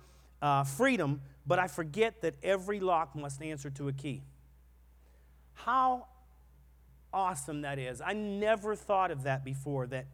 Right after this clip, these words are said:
every lock must answer to a key. The lock has no ability to say no. It is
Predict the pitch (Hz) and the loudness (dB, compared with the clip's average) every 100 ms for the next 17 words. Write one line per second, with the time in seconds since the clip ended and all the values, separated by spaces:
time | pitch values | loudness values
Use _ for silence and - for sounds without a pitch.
0 | - 208 233 214 254 254 240 220 220 190 | 0 2 2 0 -4 -2 -2 2 6 6
1 | 110 - - - - - - - 123 147 | 6 -4 -18 -20 -20 -20 -20 -8 -2 2
2 | 180 208 - - 147 202 226 - 156 175 | 4 4 0 -8 -6 -2 -2 -4 -8 -4
3 | 190 254 269 139 - _ - - _ - | -4 -4 -8 -10 -20 _ -20 -20 _ -20
4 | - - - - 185 202 247 247 - 220 | -20 -20 -16 -2 0 6 6 6 2 -2
5 | 180 160 180 208 254 269 233 214 175 170 | 0 -2 -2 0 2 2 2 0 -2 -4
6 | 160 - 185 190 202 - - - - - | -2 -2 -2 -2 -4 -6 -12 -20 -10 0
7 | 240 226 - | 4 4 2